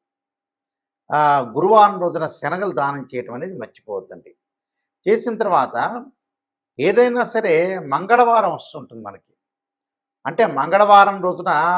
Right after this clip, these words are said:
మంగళవారం రోజున కానీ, వీలైతే మృగశిర, చిత్త, ధనిష్ట నక్షత్రం రోజుల్లో కానీ,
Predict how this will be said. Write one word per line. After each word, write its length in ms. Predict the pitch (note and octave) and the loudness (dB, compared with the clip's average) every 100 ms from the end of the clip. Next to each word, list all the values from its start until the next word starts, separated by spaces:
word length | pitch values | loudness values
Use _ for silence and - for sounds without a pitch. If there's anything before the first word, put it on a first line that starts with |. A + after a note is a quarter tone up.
| F3+ - - | -4 -10 -10
మంగళవారం 600 | D3+ F3+ F#3 F#3+ F#3 F3+ | -4 -2 4 4 2 -2
రోజున 300 | E3+ E3 E3 | -6 -6 -8
కానీ, 500 | - C#3+ D3 F#3+ - _ _ _ _ _ _ _ | -6 -4 -4 -8 -18 _ _ _ _ _ _ _
వీలైతే 340 | D#3 F3 F#3 F#3 | -2 0 0 -2
మృగశిర, 640 | C#3 C#3+ F3+ - E3 G#3+ F#3+ | -6 -8 -4 0 2 2 0
చిత్త, 380 | F3+ - F3+ F3+ | -6 2 2 2
ధనిష్ట 360 | D#3 E3+ - | -8 -12 -6
నక్షత్రం 800 | F3+ F3 E3+ - E3+ - E3 E3 | -4 -4 -8 -12 -10 -6 -6 -8
రోజుల్లో 520 | D3 D#3 C3+ D#3 D3 D3 | -6 -6 -6 -8 -6 -4
కానీ, 440 | C3+ C3 F3 - | -4 -6 -8 -18